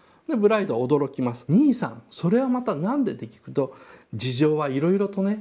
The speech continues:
って言って、これ以上言わないんですね。で、「兄は鬼子です」と、「できないことを自分でできると思ってるんです」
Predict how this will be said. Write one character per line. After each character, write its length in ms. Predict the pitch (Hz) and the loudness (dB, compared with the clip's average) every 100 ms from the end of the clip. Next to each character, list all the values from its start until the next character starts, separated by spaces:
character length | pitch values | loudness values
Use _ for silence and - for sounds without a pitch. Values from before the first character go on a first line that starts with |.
| - | -10
っ 20 | - | -18
て 80 | |
言 40 | - | -20
っ 40 | |
て、 180 | - - _ _ - | -20 -20 _ _ 0
こ 100 | 226 | 2
れ 120 | 240 | 4
以 60 | |
上 160 | 180 123 | 4 2
言 160 | 123 127 | 2 2
わ 100 | 139 | 2
な 160 | 143 | 0
い 80 | 123 | -2
ん 40 | |
で 100 | 107 | -6
す 180 | 104 - | -10 -6
ね。 280 | 147 202 - _ - - | -6 -6 -10 _ -20 -6
で、 320 | 185 208 - - - - - | 0 0 0 -14 -20 -20 -10
「兄 220 | 160 185 | -2 0
は 120 | 160 | 0
鬼 240 | 127 147 196 | 0 0 2
子 100 | 185 | 0
で 140 | 180 | -2
す」 100 | - | -6
と、 140 | - - - - | -12 -14 -18 -4
「で 100 | 156 | -2
き 80 | 196 | 2
な 100 | 214 | 0
い 60 | |
こ 120 | 185 175 | 0 0
と 160 | 170 | 0
を 40 | 147 | 0
自 140 | 143 | -2
分 140 | 165 | 0
で 100 | 202 | 2
で 100 | 180 | 2
き 100 | 185 | 0
る 80 | 226 | -2
と 100 | 175 | -2
思 180 | 143 262 | -2 -2
っ 20 | |
て 100 | - | -2
る 80 | 214 | -2
ん 40 | |
で 120 | 160 147 | -2 -4
す」 140 | - | -8